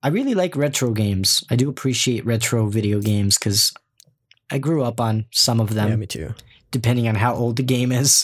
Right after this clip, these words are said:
Speaker 2: What is your
Speaker 1: <laughs>
Speaker 2: favorite console of all time?
Speaker 1: Oh, man, that's tough. Ooh, because I really loved the Xbox three sixty. I think the Xbox three sixty brought us some really amazing games that
Speaker 2: Really?
Speaker 1: were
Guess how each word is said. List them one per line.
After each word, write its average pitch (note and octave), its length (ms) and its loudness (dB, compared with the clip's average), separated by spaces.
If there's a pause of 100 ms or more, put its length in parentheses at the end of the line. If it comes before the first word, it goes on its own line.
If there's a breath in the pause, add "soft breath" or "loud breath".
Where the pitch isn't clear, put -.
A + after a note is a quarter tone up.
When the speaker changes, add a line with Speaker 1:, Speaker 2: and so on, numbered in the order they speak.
Speaker 2:
What A#2+ 160 -8
is C3 160 -6
your C#3+ 80 -10
Speaker 1:
<laughs> - 120 -6
Speaker 2:
favorite A#2+ 460 -2 (460)
console G#2 580 -8 (480)
of - 60 -10
all G2 100 -8
time? D#2+ 280 -8 (2250 loud breath)
Speaker 1:
Oh, F3 240 0
man, D#3+ 300 0
that's F3 220 0
tough. E3 840 -2
Ooh, C#3 580 0
because C#3+ 440 -2
I B2 80 0
really G3+ 420 0
loved D#3+ 500 -2 (100)
the C3+ 140 0
Xbox C3 520 0
three C3 200 0
sixty. B2 460 2
I A2+ 40 2
think A#2 220 -2
the A#2+ 120 0
Xbox B2 460 0
three B2+ 200 0
sixty B2+ 420 0
brought A#2+ 320 0
us B2 180 0
some B2+ 380 0
really D#3 540 0
amazing B2+ 480 0
games A2+ 420 0
that B2 160 0
Speaker 2:
Really? A#2+ 100 -2
Speaker 1:
were G#2+ 220 0